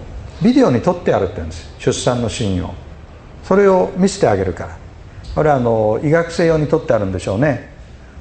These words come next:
「あ、そうですか」ってんで、「はい、じゃあここでかけるから一人で見てなさい」って。僕見てたんですね。いやー、驚きましたね。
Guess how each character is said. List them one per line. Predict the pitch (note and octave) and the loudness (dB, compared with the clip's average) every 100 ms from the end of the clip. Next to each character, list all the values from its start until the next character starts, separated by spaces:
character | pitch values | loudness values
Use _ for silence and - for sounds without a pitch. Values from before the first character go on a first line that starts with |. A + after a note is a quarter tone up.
| - | -16
「あ、 | - | -14
そ | - A#2+ | -2 2
う | |
で | D#3+ | 2
す | C3+ | 0
か」 | - G2 | 0 -2
っ | |
て | F2+ G2+ | -4 -6
ん | G2 | -4
で、 | G2+ G#2 | -4 -4
「は | - D#3 | -2 0
い、 | C#3 | 2
じ | D3+ | 2
ゃ | D3 A2 - | 2 -2 -6
あ | |
こ | - C3 | -4 0
こ | C#3+ | 2
で | A#2 A2+ | 2 0
か | - B2 | -4 0
け | E3 | 0
る | |
か | B2 G2+ | 0 -2
ら | |
一 | F2+ | -2
人 | - D#3+ | 2 2
で | A2 | 2
見 | C3 | 2
て | D#3 | 4
な | C#3+ | 2
さ | - G#2 | 2 -2
い」 | |
っ | |
て。 | - - - - - - - | -4 -14 -18 -18 -18 -18 -10
僕 | - | -2
見 | A#2 | 0
て | C#3+ E3 | 2 2
た | A2+ | 0
ん | F#2 | -2
で | F2+ | -4
す | - | -6
ね。 | G2 F#2+ F#2+ F#2+ G2 | -6 -6 -4 -4 -4
い | |
や | F#2 F2 - - - | -4 -8 -12 -12 -8
ー、 | F#2 F#2+ | -6 -4
驚 | F#2+ F#2+ F#2+ | -2 -2 -2
き | A2+ | -4
ま | A#2 | -4
し | D3 - | -4 -2
た | F#3 | -2
ね。 | F#3 G3 G3 G3+ G#3 G#3+ D3+ | 0 0 0 0 0 0 -2